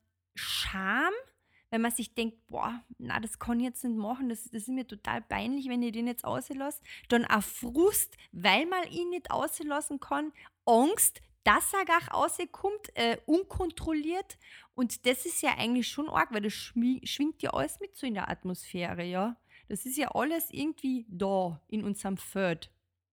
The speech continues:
Ja, wo soll denn das hinführen, Leiteln? Wo soll denn das hinführen, wenn wir alle schambehaftet sind wegen an so einem kleinen Dampf, der da hinten rauskommt? Ja, es ist ja eigentlich, es ist ja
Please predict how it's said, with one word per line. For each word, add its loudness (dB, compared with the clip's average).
Ja, 0
wo 2
soll 2
denn 2
das 0
hinführen, -2
Leiteln? -4
Wo 4
soll 4
denn 2
das 2
hinführen, 0
wenn 2
wir 2
alle 4
schambehaftet 0
sind -2
wegen 0
an 4
so -2
einem 0
kleinen 2
Dampf, 4
der -4
da -4
hinten -4
rauskommt? -8
Ja, -2
es -8
ist -6
ja -4
eigentlich, -4
es -8
ist -10
ja -4